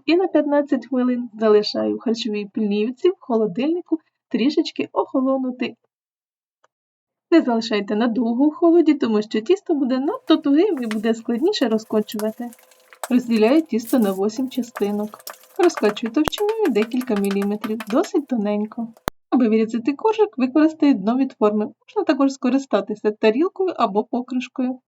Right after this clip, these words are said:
Якщо раптом десь не вистачає тістечка, можна легесенько його доліпити, зберігаючи круглу форму. Наколоти виделкою, аби коржик зростав рівномірно.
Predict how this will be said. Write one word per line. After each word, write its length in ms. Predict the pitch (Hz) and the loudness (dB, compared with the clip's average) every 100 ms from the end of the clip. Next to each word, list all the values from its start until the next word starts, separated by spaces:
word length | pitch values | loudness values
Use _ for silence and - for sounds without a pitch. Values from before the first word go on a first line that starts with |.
| - | -2
Якщо 300 | 359 - 254 | -2 -2 -8
раптом 340 | 220 220 208 | -6 -6 -6
десь 180 | 208 214 | -4 -4
не 80 | 202 | -4
вистачає 600 | 226 254 269 285 254 277 | -4 -4 -6 -2 -2 -2
тістечка, 560 | 403 392 349 330 339 | -4 -2 -2 0 0
можна 380 | 294 214 214 208 | 2 0 0 -2
легесенько 600 | 202 226 381 415 392 381 | 0 0 -2 -2 -6 0
його 280 | 349 294 320 | 0 2 2
доліпити, 640 | 285 262 202 - 208 220 214 _ _ - | 2 0 0 0 0 -2 -10 _ _ -2
зберігаючи 720 | 226 208 202 208 285 320 339 | 2 4 4 0 -4 -2 -4
круглу 380 | 185 196 247 302 | -4 -4 -4 -6
форму. 320 | - 214 220 233 _ - | -4 -2 -2 -6 _ 0
Наколоти 480 | 311 302 220 202 240 | 2 4 2 2 0
виделкою, 520 | 311 440 427 415 403 | 2 2 2 2 4
аби 280 | 247 202 196 | 2 0 -4
коржик 380 | 196 220 285 359 | -4 -2 -2 -6
зростав 460 | 370 359 392 370 311 | -6 -6 -4 0 0
рівномірно. 760 | 202 214 311 233 208 220 233 | 0 0 0 0 0 -2 -4